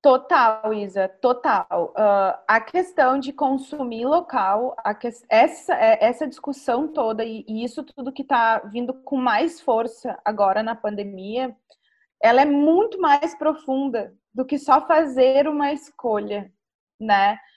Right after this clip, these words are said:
É todo um comportamento, é toda uma cultura que vai ter que ser alterada. É, é, no-, é um,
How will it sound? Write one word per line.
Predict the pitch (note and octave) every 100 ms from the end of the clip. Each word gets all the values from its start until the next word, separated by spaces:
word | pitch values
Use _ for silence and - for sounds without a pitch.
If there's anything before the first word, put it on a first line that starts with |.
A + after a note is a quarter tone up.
| _ _
É | G#3+ A#3+ - -
todo | C#4+ E4 E4 G#4
um | G#4
comportamento, | - D#4 F#4 G4+ E4+ E4+ E4 D#4 B3 A#3 C4 C4+ _ G3+ F#3+ _ -
é | A#3+ A#3+ _ _
toda | C#4 B3+ C#4+ F4
uma | E4+ E4+ E4+ -
cultura | E4+ F#4 B4 - F4 D4+ D4+ A#3+ G3 - _ _
que | - C#4
vai | B3 A3+ C4 D#4+
ter | - D#4 C#4 C#4
que | D#4+
ser | D#4 - B3 B3+
alterada. | C4+ C#4 D4+ B3+ G#3 G#3 G3 - _ _ _ -
É, | A3+ A#3 A#3+ B3 A#3 A3+
é, | - _ B3
no-, | B3+ C4+ C4 -
é | C4+
um, | C#4+ D#4+ D#4+ D#4